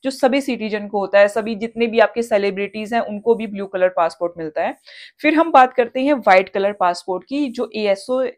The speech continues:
एमईए में सिलेक्ट होते हैं, उनको, अ, व्हाइट कलर पासपोर्ट मिलता है। तो व्हाइट कलर पासपोर्ट के क्या बेनिफिट होते हैं? तो अगर आप कहीं भी मूव करते हो या कहीं भी ट्रैवल करते हो और व्हाइट कलर का पासपोर्ट आपके पास है,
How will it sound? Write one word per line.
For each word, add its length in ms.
एमईए 300
में 100
सिलेक्ट 360
होते 180
हैं, 80
उनको, 300
अ, 280
व्हाइट 420
कलर 260
पासपोर्ट 500
मिलता 300
है। 240
तो 60
व्हाइट 320
कलर 240
पासपोर्ट 480
के 80
क्या 220
बेनिफिट 440
होते 240
हैं? 240
तो 80
अगर 440
आप 320
कहीं 260
भी 140
मूव 240
करते 320
हो 120
या 120
कहीं 320
भी 100
ट्रैवल 420
करते 320
हो 120
और 140
व्हाइट 320
कलर 180
का 120
पासपोर्ट 420
आपके 240
पास 340
है, 160